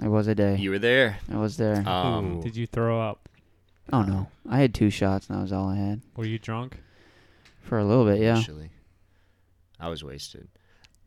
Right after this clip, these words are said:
Speaker 2: I
Speaker 1: Drunk,
Speaker 2: was like, I
Speaker 1: wasted.
Speaker 2: wasn't too bad. I wasn't as bad as that one Sunday.
Speaker 1: That's
Speaker 2: Uh,
Speaker 1: true. But we
Speaker 2: um,
Speaker 1: also didn't drink for as long.
Speaker 2: And we didn't take shots.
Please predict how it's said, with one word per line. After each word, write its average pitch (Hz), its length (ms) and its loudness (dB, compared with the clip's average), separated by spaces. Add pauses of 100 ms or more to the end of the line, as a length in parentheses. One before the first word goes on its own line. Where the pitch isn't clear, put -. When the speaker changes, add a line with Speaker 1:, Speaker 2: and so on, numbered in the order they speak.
Speaker 2:
I - 20 -18
Speaker 1:
Drunk, 117 140 4
Speaker 2:
was 143 120 2
like, 127 180 6
I 117 60 4
Speaker 1:
wasted. 139 80 6
Speaker 2:
wasn't 156 240 0
too 107 120 -6
bad. 85 200 -4
I 92 60 0
wasn't 104 200 -4
as 82 100 -8
bad 85 220 -4
as 78 320 -6
that 73 160 -8
one 78 260 -10
Sunday. 78 520 -6 (540)
Speaker 1:
That's - 140 -2
Speaker 2:
Uh, - 40 -10
Speaker 1:
true. 107 400 2 (140)
But 113 140 4
we 123 100 8
Speaker 2:
um, 127 40 10
Speaker 1:
also 120 180 4
didn't 107 260 0
drink 110 300 -2
for 101 200 -4
as 98 160 -2
long. 98 320 -4 (260)
Speaker 2:
And 143 140 2
we 147 80 2
didn't 143 180 -4
take 127 180 -4
shots. - 640 -6